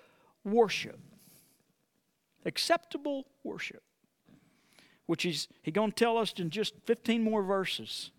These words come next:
right, is the fruit of lips, the sacrifice of praise. Acceptable worship with reverence and awe, for our God is a consuming fire. So how do we praise Him?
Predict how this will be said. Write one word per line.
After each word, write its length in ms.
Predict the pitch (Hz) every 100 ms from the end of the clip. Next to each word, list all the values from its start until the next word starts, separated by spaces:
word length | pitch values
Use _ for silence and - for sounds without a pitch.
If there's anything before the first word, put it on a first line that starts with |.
| _
right, 280 | 156 170 233 _ - - _
is 520 | 165 156 147 135 - - - -
the 80 | 139
fruit 320 | - 190 185
of 140 | 170 143
lips, 560 | 151 135 - - - -
the 80 |
sacrifice 720 | - 175 170 - 160 151 143 -
of 140 | 135
praise. 560 | - 131 117 113 - - _ _ _ _ _ _ _ _ _ -
Acceptable 1040 | 160 - - 320 - 339 311 311 285 - _ _ _ _ _ -
worship 520 | 175 214 175 143 127
with 200 | 143 139
reverence 880 | 143 156 208 240 165 143 123 - -
and 180 | - 131
awe, 420 | 160 160 147 117 - -
for 120 | 139
our 160 | 139 127
God 400 | 151 151 143 135
is 200 | 131 120
a 40 |
consuming 560 | - 123 - 123 120 117
fire. 360 | - - 117 147 - _ _ _ _ _ _ _ _ _ _ _ _ _
So 120 | - 160
how 160 | 185
do 80 | 170
we 100 | 147
praise 380 | - 147 131 -
Him? 240 | 131 117